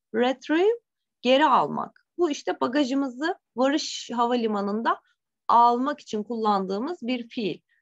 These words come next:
Hani take baggage demiyoruz. Take almak ama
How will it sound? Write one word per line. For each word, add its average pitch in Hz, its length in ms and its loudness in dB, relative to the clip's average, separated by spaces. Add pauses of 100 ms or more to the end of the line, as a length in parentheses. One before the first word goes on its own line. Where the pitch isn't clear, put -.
(120)
Hani 240 260 0
take 254 280 0 (120)
baggage 240 420 -2
demiyoruz. 208 420 0 (300)
Take 226 340 0
almak 220 420 2
ama 262 300 0